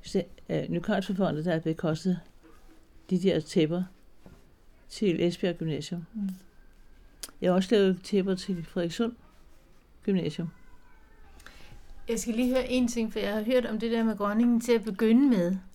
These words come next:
Speaker 2: Er det rigtigt, at du ikke optrådte, så at sige, øh, udstillet under dit fulde navn, men kun dit efternavn, på grund
Speaker 1: Ja.
Speaker 2: af det med køn?
Speaker 1: Jamen, det er en anden historie. Nå ja, det er der.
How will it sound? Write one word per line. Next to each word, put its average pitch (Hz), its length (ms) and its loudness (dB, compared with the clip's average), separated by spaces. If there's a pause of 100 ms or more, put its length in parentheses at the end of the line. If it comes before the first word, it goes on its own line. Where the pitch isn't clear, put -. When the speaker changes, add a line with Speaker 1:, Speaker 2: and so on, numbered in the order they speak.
(120)
Speaker 2:
Er 185 80 0
det 190 160 0
rigtigt, 240 360 -2
at 190 280 -4
du 208 60 -4
ikke 233 420 -2 (840)
optrådte, 196 500 -2
så 202 200 -4
at 180 100 0
sige, 196 360 -2 (720)
øh, 190 480 2
udstillet 214 640 0
under 220 220 2
dit 196 300 -4 (240)
fulde 233 400 0
navn, 208 360 0 (140)
men 190 140 2
kun 220 200 0
dit 226 220 -4 (240)
efternavn, 170 680 -2 (280)
på 240 100 -4
grund 202 140 4
Speaker 1:
Ja. 214 80 4
Speaker 2:
af 196 60 0
det 226 100 2
med 220 120 2
køn? 226 380 0 (540)
Speaker 1:
Jamen, 190 180 4
det 277 60 4
er 269 40 6
en 262 100 6
anden 226 200 8
historie. 202 480 6 (420)
Nå 214 240 4
ja, 185 240 6 (320)
det 226 100 8
er 220 40 6
der. 190 160 4